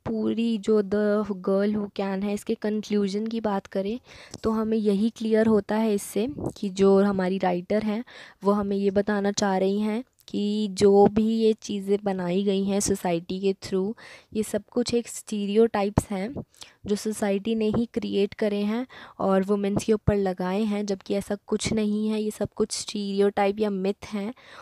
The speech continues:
और कम्प्लीटली फॉल्स हैं ये सारी चीज़ें। और जो सोसाइटी के पर्सपेक्टिव को चेंज करने की बात आती है वो सिर्फ़ और सिर्फ एक वुमेन के हाथ में है और उसके एक्ट्स और उसके मूवमेंट्स के ऊपर कि वो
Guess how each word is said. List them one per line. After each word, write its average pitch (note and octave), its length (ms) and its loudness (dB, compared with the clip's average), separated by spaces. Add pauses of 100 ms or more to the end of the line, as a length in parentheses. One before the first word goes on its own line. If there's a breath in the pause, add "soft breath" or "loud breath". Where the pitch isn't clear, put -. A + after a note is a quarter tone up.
(160 loud breath)
और F#3 260 2
कम्प्लीटली G#3+ 760 -2
फॉल्स A3 540 2
हैं A3 100 2
ये G#3+ 140 -2
सारी G3 300 -4
चीज़ें। F#3 520 -4 (1120)
और A3 120 4
जो A3 140 0
सोसाइटी A3 600 0
के B3 160 2
पर्सपेक्टिव A3 800 0 (100)
को A#3+ 100 4
चेंज G#3 420 -2
करने A3+ 340 -2
की A#3 140 -6
बात G#3+ 300 -2
आती G3+ 340 -4
है B3+ 180 -4 (420 soft breath)
वो G#3+ 100 2
सिर्फ़ A#3 380 0
और B3 80 0
सिर्फ A#3+ 320 0
एक B3 160 0
वुमेन G3+ 360 0
के A#3+ 160 -2
हाथ F#3+ 440 -4
में A3+ 180 0
है A3 260 -4 (300 loud breath)
और G3 180 2
उसके G3+ 280 -4
एक्ट्स G#3 540 -4
और G#3+ 140 0
उसके G#3+ 260 -4
मूवमेंट्स G3 720 -4
के A#3 120 -2
ऊपर G#3+ 380 -4 (380 loud breath)
कि A3 100 -6
वो G#3 140 2